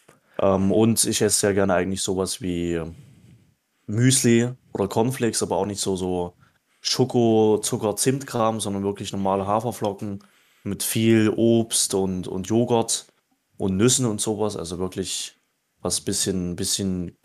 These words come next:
gesünder und proteinreicher ist. Wenn du jetzt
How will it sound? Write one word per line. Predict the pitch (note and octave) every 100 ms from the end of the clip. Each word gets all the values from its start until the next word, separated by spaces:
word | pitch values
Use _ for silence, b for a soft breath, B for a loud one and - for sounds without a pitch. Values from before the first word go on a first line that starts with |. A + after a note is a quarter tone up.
| -
gesünder | G2+ F#2 G#2+ G#2+
und | G2 F2+ F2+ -
proteinreicher | G#2 G2 - A2+ A2+ F#2 F#2 - -
ist. | B2+ - - _ _ _ _ _ _ _ _ _ _ _ _ _
Wenn | A#2 A2
du |
jetzt | A2+ A2 - -